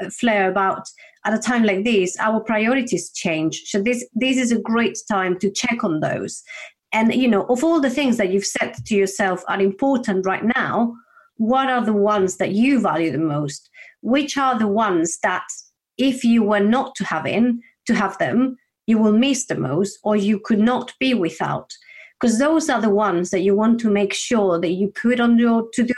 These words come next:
list first and fill those much needed energy tanks. So again, relook at the things that you thought you value.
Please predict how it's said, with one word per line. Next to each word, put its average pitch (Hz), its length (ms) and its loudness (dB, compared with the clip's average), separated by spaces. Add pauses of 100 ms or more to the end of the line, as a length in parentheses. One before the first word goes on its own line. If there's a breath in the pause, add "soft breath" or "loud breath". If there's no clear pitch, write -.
(120)
list 254 360 -2
first 285 640 -4 (500 loud breath)
and 233 240 2
fill 254 640 0 (140)
those 214 320 0
much 220 380 0
needed 202 400 0 (140)
energy 202 600 0
tanks. 160 420 -6
So 208 320 0
again, 202 500 0 (280 loud breath)
relook 247 600 2
at 190 120 -2
the 202 60 0
things 196 320 0
that 185 140 0
you 196 180 2
thought 208 480 -4
you 190 100 2
value. 196 540 0